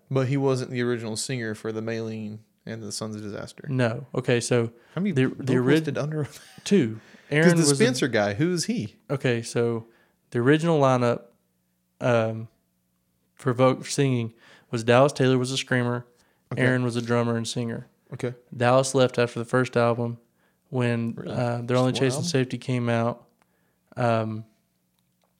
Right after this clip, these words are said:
Speaker 2: Spencer was a vocalist for that one, screamer. Now, and Aaron was the clean vocalist. Well, now Spencer does a lot of clean
Speaker 1: Yeah.
Speaker 2: vocals too. Uh, and
Speaker 1: But
Speaker 2: there was also
Speaker 1: is
Speaker 2: on
Speaker 1: Aaron's
Speaker 2: tour with
Speaker 1: not, is he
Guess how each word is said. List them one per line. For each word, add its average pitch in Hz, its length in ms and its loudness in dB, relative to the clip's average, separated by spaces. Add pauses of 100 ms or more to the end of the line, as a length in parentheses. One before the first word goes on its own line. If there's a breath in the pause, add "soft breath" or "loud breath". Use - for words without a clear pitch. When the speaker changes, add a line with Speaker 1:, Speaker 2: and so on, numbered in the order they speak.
(260)
Speaker 2:
Spencer 131 420 0
was 120 160 0
a 113 60 -2
vocalist 113 400 0
for - 120 -4
that 117 200 2
one, 113 220 -4 (200)
screamer. 123 460 -2 (1120)
Now, 120 380 0 (140)
and 131 200 2
Aaron 131 220 4
was 113 100 -4
the - 60 -16
clean 127 220 0
vocalist. 113 440 -2
Well, 120 100 -4
now 123 440 2
Spencer 131 360 -6
does 117 160 -2
a 117 40 -2
lot 117 140 2
of 113 100 -10
clean 117 360 -8 (260)
Speaker 1:
Yeah. 120 200 -4
Speaker 2:
vocals 131 340 -8
too. - 200 -12 (220)
Uh, 131 280 0 (460 loud breath)
and 139 80 2
Speaker 1:
But - 40 6
Speaker 2:
there 135 80 6
was 131 100 4
also 139 340 8
Speaker 1:
is 127 40 8
Speaker 2:
on 127 60 8
Speaker 1:
Aaron's 123 120 2
Speaker 2:
tour 135 140 6
with 131 100 4
Speaker 1:
not, 139 140 -2
is 117 100 -6
he 131 80 -8